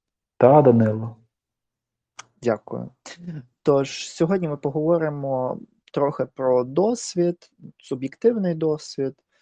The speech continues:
Speaker 2: і почнемо, власне, з Євгена. Євгене, що ти думаєш, яке є, власне, сприйняття німців, України, всього українського?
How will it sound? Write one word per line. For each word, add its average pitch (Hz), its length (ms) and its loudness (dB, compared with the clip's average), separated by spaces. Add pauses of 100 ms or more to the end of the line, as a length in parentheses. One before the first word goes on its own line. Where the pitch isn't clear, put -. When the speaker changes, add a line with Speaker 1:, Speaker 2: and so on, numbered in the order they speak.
(360)
Speaker 2:
і 151 120 -4
почнемо, 180 400 0
власне, 147 380 0
з 123 80 -10
Євгена. 123 480 -6
Євгене, 147 680 -6 (200)
що - 260 -2
ти 202 100 -2
думаєш, 123 580 -4
яке 175 260 0
є, 147 180 0
власне, 131 380 -8
сприйняття 131 680 -10
німців, 151 760 -4 (400)
України, 151 600 -6
всього 139 360 -6
українського? 135 1000 -8